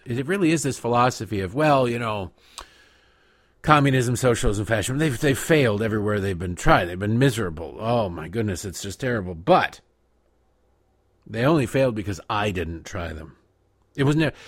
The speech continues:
you meet these lunatics, true communism has never been tried. The communist that I knew when I was in, in college, um, <laughs> who drove the bus in the city of Detroit,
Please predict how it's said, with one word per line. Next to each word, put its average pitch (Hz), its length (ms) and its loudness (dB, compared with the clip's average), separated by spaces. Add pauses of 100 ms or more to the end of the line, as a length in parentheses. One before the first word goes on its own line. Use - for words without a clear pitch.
(180)
you 151 160 2
meet 175 400 -2
these 170 240 0
lunatics, 135 720 -2
true 180 220 0
communism 92 640 -2
has 85 160 -6
never 98 400 0
been 80 220 -8
tried. 80 420 -6
The 98 80 -12
communist 117 580 -4
that 95 120 -8
I 104 160 -4
knew 95 180 -6
when 90 180 -8
I 92 140 -6
was 90 260 -8
in, 80 200 -14 (480)
in 101 160 -10
college, 85 600 -8 (400)
um, 92 420 -6 (300)
<laughs> - 320 -20
who - 100 -4
drove 117 360 -6
the 107 80 -8
bus 98 400 -8
in 92 80 -8
the 92 80 -6
city 87 300 -10
of 92 100 -10
Detroit, - 480 -12